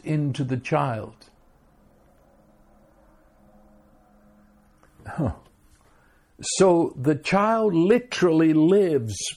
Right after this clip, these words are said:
by the life of the mother. Even the emotions of the mother pass to the child.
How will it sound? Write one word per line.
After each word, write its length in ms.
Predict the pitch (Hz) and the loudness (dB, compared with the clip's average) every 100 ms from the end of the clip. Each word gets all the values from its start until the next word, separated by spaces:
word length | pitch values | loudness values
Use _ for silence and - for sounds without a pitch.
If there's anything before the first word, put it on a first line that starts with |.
| 123 | -6
by 180 | - 160 | 0 0
the 160 | 143 143 | 2 0
life 420 | 135 143 147 139 | 0 0 -2 -4
of 160 | 135 127 | -6 -4
the 100 | 135 | -4
mother. 420 | 143 139 123 110 - - - - _ _ _ _ _ _ - | -2 0 0 -2 -6 -20 -20 -20 _ _ _ _ _ _ -2
Even 460 | 226 247 180 208 190 | 0 2 2 2 2
the 300 | 202 147 196 | 0 -2 0
emotions 1200 | 196 190 190 202 233 - - - 185 156 139 123 | 2 2 2 2 0 -2 -2 0 0 0 -2 0
of 160 | 139 123 | -2 0
the 100 | 135 | 0
mother 480 | 139 139 123 113 | 0 0 0 -2
pass 640 | 104 - 156 151 147 - - | -2 -4 -2 -2 -4 -8 -10
to 120 | - | -8
the 120 | 131 | -6
child. 600 | 123 - 139 135 101 - | -6 -6 -4 -4 -6 -10